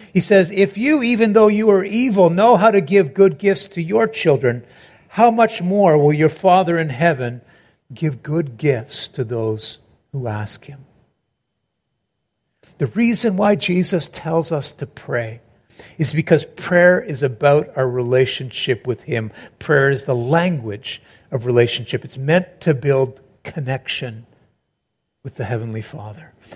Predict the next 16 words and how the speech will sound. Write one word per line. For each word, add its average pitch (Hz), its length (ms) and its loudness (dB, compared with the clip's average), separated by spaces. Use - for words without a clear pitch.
Imagine 165 720 0
what 175 220 -2
kind 160 340 -6
of 127 120 -6
relationship 135 840 -2
you 160 120 -6
would 147 120 -4
have 170 380 -4
with 180 140 -2
somebody 113 640 -10
if - 160 -4
you 160 80 -2
never 190 420 2
talked 170 460 -6
to 151 80 -12
them. 107 260 -14